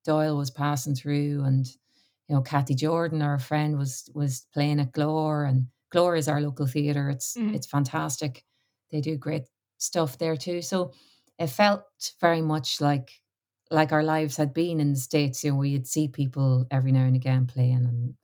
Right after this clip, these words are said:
Speaker 1: passing through town. But then also there's just a lot of local musicians who are, are fabulous and,
Speaker 2: Mm-hmm.
Speaker 1: um, good, good company.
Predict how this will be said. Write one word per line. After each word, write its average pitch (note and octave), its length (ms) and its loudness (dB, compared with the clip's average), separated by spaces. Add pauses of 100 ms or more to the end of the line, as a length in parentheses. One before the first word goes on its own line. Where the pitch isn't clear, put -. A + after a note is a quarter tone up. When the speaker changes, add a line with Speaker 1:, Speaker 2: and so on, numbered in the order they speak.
(320)
Speaker 1:
passing C3+ 320 -2
through C#3 180 -2
town. C3 520 2 (380)
But C#3 100 -2
then D3 180 4
also D3 360 0
there's B2+ 260 2
just - 380 -4
a B2+ 60 0
lot C3 240 4
of B2 300 2
local C#3+ 400 0
musicians B2+ 560 2
who B2+ 160 0
are, B2 240 -2
are A#2+ 120 -4
fabulous C3 640 -2
and, A#2+ 200 -8 (360)
Speaker 2:
Mm-hmm. F#3+ 220 -10 (180)
Speaker 1:
um, B2 220 4
good, C3 220 -2 (340)
good C#3 160 -4
company. B2+ 520 -2